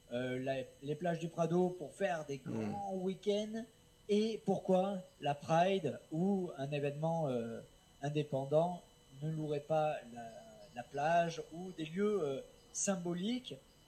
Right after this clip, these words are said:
Speaker 1: pour montrer notre visibilité.
Speaker 2: Absolument, effectivement. Je trouve que, que tes rêves face à la ville,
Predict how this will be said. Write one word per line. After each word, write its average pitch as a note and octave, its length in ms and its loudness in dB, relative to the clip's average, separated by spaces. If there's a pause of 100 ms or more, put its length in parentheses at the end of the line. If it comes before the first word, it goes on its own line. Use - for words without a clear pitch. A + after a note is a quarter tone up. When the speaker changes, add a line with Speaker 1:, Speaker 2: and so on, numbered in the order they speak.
Speaker 1:
pour G#3+ 200 2
montrer F#3+ 680 -4 (340)
notre F3+ 280 -2
visibilité. D3+ 760 -6 (1600)
Speaker 2:
Absolument, C3+ 680 12
effectivement. C#3+ 520 10
Je - 80 6
trouve D3+ 180 8
que, D3 160 12 (200)
que D3+ 100 12
tes D3 320 12
rêves D3+ 380 12
face C#3+ 420 8 (200)
à B2 80 4
la B2 180 12
ville, C#3+ 540 12